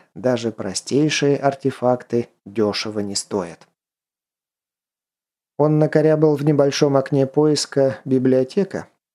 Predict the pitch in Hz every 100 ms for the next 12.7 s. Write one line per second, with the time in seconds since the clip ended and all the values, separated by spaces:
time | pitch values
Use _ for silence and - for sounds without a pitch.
0 | - 123 - 214 185 180 - 156 160 165
1 | 160 110 107 113 139 156 107 127 127 131
2 | 123 120 - 120 117 117 - 104 - -
3 | - - - - _ _ _ _ _ _
4 | _ _ _ _ _ _ _ _ _ _
5 | - 143 143 143 143 135 135 - 196 139
6 | 98 - - 139 127 143 185 190 107 -
7 | 107 101 - _ _ _ _ 120 113 131
8 | 123 - 131 127 123 120 117 113 - 123
9 | 113 - 151 156 - 143 - 131 135 123
10 | - 123 135 139 139 127 120 110 110 127
11 | 143 139 120 - 113 104 110 110 104 -
12 | - 113 110 120 123 90